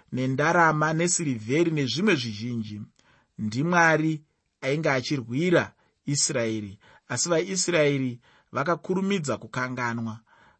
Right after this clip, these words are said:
Pakarepo vaisiya Mwari wavo, vouwira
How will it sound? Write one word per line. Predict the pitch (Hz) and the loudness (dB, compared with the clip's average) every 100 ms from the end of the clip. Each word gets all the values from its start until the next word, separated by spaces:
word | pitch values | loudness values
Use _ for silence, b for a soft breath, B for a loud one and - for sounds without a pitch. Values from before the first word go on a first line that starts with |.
| - | -6
Pakarepo | 139 135 170 185 180 165 170 165 175 _ _ _ _ _ _ _ _ _ _ _ _ _ _ _ | -4 2 4 4 4 2 -2 -4 -8 _ _ _ _ _ _ _ _ _ _ _ _ _ _ _
vaisiya | 123 170 185 - 180 175 | 4 4 4 4 4 4
Mwari | 170 165 | 4 4
wavo, | 165 160 160 165 b b b - | 6 6 6 0 b b b 0
vouwira | 139 165 180 196 208 175 95 | 4 6 4 2 4 4 2